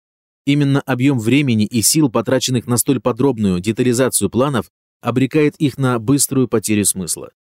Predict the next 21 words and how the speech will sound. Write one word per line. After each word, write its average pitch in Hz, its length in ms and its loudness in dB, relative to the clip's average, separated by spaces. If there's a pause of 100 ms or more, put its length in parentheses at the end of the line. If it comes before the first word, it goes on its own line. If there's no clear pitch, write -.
(580)
Процесс, 107 400 0
называемый 104 540 0
планированием, 104 760 0 (300)
не 127 160 -2
говорит 139 340 2
вам, 127 200 0
куда 123 320 0
идти, 110 440 -4 (340)
он 113 160 0
лишь 113 180 0
помогает 117 420 0
вам 110 160 0
понять, 117 380 -2
где 107 180 -2
вы 113 100 2
находитесь 113 540 -2
сейчас. 113 540 0 (580)
Или, 123 220 2
скорее, 127 540 2
были. 107 440 0 (720)
Недавно. 113 580 0